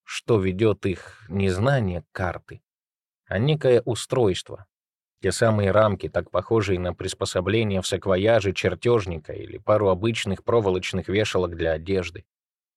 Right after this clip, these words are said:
Не менее загадочным было то, что он до сих пор не видел лиц ни одного из парочки. Капюшоны на их головах были настолько глубокими, а темень на лицах настолько густой,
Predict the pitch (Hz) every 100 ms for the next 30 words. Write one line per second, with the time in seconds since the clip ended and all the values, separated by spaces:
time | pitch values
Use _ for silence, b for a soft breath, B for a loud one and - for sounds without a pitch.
0 | _ 95 87 117 156 151 127 135 147 139
1 | - 135 127 135 123 117 151 - 139 120
2 | 117 117 - - 151 120 120 117 131 120
3 | 117 107 123 120 - 117 127 117 113 113
4 | 113 117 104 107 - 107 90 78 - -
5 | _ _ _ _ _ _ _ _ - 101
6 | - 147 135 117 123 110 110 110 113 120
7 | 98 113 110 104 104 - 117 - 98 110
8 | 101 117 120 - 85 82 82 117 117 110
9 | 104 107 120 113 95 104 95 123 110 95
10 | 82 87 - 143 110